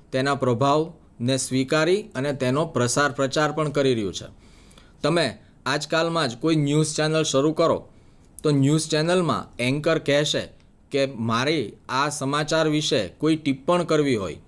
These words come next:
તો મારા Facebook પેજ ઉપર આવીને કરો, મારી આ સ્ટોરી વિશે તમારે કોઈ ટ્વીટ કરવું છે તો આ હેન્ડલરનો ઉપયોગ કરો. તમે આ જ સમાચારને YouTube ઉપર જોઈ શકો છો. વિવિધ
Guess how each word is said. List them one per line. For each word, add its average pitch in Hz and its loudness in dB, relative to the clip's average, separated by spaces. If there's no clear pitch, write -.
તો 139 0
મારા 135 2
Facebook 143 0
પેજ 143 2
ઉપર 131 0
આવીને 113 0
કરો, 82 -8
મારી 139 2
આ 147 -2
સ્ટોરી 160 2
વિશે 156 0
તમારે 143 -2
કોઈ 147 0
ટ્વીટ 180 -4
કરવું 151 2
છે 92 -6
તો 135 -2
આ 147 0
હેન્ડલરનો 143 0
ઉપયોગ 123 0
કરો. 82 -8
તમે 143 0
આ 160 0
જ 190 -10
સમાચારને 151 -2
YouTube 165 2
ઉપર 143 0
જોઈ 127 2
શકો 90 -8
છો. - -18
વિવિધ 165 2